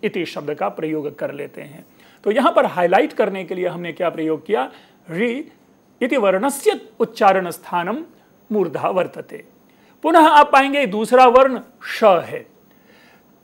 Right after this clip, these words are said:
पाणिनि के जो, जो व्याकरण के सूत्र हैं, उन व्याकरण के सूत्र के क्रम में इचु यशानाम मूर्धा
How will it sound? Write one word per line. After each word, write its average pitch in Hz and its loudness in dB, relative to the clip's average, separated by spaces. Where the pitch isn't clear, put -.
पाणिनि 269 2
के 330 2
जो, 277 0
जो 160 0
व्याकरण 214 4
के 277 6
सूत्र 254 2
हैं, 156 -8
उन 269 -2
व्याकरण 247 4
के 311 0
सूत्र - -4
के 269 4
क्रम 262 0
में 160 -8
इचु 269 0
यशानाम 262 4
मूर्धा 208 0